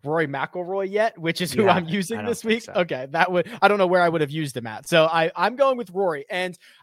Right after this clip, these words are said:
Speaker 1: I wanna, uh, I have not sent out my email newsletter this week. I'm hoping to have it out here this morning. So if you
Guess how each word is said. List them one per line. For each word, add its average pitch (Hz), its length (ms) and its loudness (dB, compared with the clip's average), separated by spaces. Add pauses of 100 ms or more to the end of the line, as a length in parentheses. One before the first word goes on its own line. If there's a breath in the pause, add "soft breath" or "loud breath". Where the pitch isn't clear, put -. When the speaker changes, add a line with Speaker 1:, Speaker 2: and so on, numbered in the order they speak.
Speaker 1:
I 180 80 2
wanna, 269 440 0
uh, 185 220 0
I 185 100 -2
have 196 120 -2
not 311 180 -4
sent 226 180 -2
out 196 140 -2
my 160 120 -2
email 170 260 -4
newsletter 160 420 -4
this 170 160 -10
week. 190 140 -10
I'm 127 100 -10
hoping 147 240 -10
to 123 80 -4
have 123 160 -2
it 117 80 -8
out 120 140 -6
here 120 160 -10
this - 260 -14
morning. 147 400 -8
So 123 240 -4
if - 140 -14
you 113 100 -8